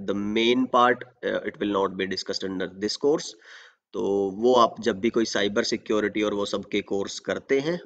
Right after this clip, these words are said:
उसके अंदर फिर आपको एचटीटीपीएस के बारे में काफ़ी सारी चीज़ें बताई जाती हैं, या फिर जब आप एप्लीकेशन डेवलपमेंट की तरफ जाते हो,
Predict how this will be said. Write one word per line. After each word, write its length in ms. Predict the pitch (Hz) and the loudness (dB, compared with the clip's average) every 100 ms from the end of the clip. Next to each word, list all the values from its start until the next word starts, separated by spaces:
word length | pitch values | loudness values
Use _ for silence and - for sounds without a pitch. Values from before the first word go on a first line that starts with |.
| 123 | -10
उसके 220 | 107 - | -12 -6
अंदर 220 | 104 101 104 | -4 -2 -2
फिर 120 | 104 | -2
आपको 320 | 95 - 120 | -4 -2 -2
एचटीटीपीएस 540 | 98 - 127 123 123 | -2 -2 -2 0 0
के 100 | - | 0
बारे 180 | 117 107 | -2 0
में 80 | 104 | -2
काफ़ी 200 | 98 101 | -4 -6
सारी 180 | 98 98 | -8 -8
चीज़ें 300 | 92 101 123 | -8 -8 -8
बताई 280 | 98 - 73 | -8 -10 -10
जाती 240 | - - | -12 -10
हैं, 80 | 95 | -2
या 80 | 123 | 2
फिर 100 | 147 | 2
जब 160 | 143 143 | 6 6
आप 140 | 139 | 6
एप्लीकेशन 500 | 113 - 135 151 165 | 2 2 2 4 6
डेवलपमेंट 440 | 147 143 135 135 135 | 6 6 4 4 2
की 80 | |
तरफ 180 | 131 123 | 2 2
जाते 300 | 120 113 - | 2 0 2
हो, 240 | 120 131 | 0 0